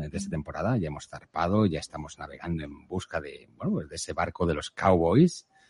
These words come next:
para poder medir nuestras fuerzas por primera vez esta temporada, con la baja de algunos grumetes, la incorporación de otros y, y Tom,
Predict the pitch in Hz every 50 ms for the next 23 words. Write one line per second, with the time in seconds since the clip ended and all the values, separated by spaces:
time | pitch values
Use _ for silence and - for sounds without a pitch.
0 | _ _ _ _ _ - 120 127 156 156 170 151 147 151 160 160 175 - _ _
1 | - 101 117 135 139 127 104 101 87 - - 82 - - - - - - 104 135
2 | 135 - 127 117 - - 95 85 82 67 65 - 78 - - - - - 71 73
3 | 71 65 67 65 67 92 131 120 85 - - - _ _ 71 71 71 69 67 73
4 | 85 85 - - 90 80 76 76 78 78 73 - - _ - - 117 151 156 -
5 | 156 156 165 160 135 113 90 80 76 73 - - 78 - - - - 85 78 73
6 | 80 120 131 120 - 120 131 143 135 - - - - - 71 - - - - -
7 | - 67 - - - 69 65 -